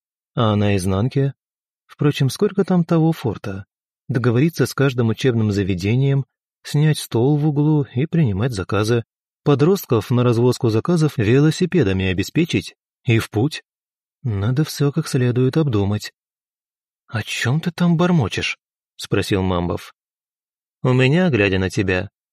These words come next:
бизнес-проект родился». Я задумчиво посмотрел на Мамбова, потом на пустое блюдо из-под пиццы. «Если бы у тебя была возможность те же пироги заказывать заранее,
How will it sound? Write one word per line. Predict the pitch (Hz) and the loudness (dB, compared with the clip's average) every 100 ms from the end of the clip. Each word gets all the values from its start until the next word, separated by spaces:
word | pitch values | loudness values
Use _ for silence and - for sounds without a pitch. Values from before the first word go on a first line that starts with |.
| - | -4
бизнес-проект | 107 170 165 160 - 165 156 - 117 | 2 4 4 2 0 0 0 0 0
родился». | 104 92 87 - 98 110 - _ _ _ _ - | 0 0 -4 -4 -6 -8 -14 _ _ _ _ -8
Я | 87 113 | -2 0
задумчиво | 160 135 143 151 143 | 0 0 0 0 0
посмотрел | 131 139 127 113 117 | 0 -2 0 0 0
на | 131 | 0
Мамбова, | 143 95 92 92 95 - _ _ | 0 0 0 0 -2 -6 _ _
потом | - - 135 123 | -8 -2 0 0
на | |
пустое | 110 104 117 120 117 | -2 -4 0 0 0
блюдо | 110 90 | -2 -2
из-под | 92 95 - 98 | -4 -6 -6 -6
пиццы. | - 87 - 98 - _ _ _ _ _ _ _ | -6 -8 -8 -10 -12 _ _ _ _ _ _ _
«Если | - 110 190 175 | -2 0 2 2
бы | 160 156 | 4 6
у | 151 | 4
тебя | 147 135 170 | 2 2 2
была | 143 135 131 | 4 4 6
возможность | 123 135 185 156 117 107 - _ _ _ | 4 2 2 2 0 -2 -8 _ _ _
те | 165 175 | 2 4
же | 156 | 4
пироги | 151 147 143 156 175 | 2 2 2 2 2
заказывать | 131 135 160 147 143 120 | 2 0 2 2 2 2
заранее, | 147 185 165 95 95 107 | 2 2 2 0 -4 -8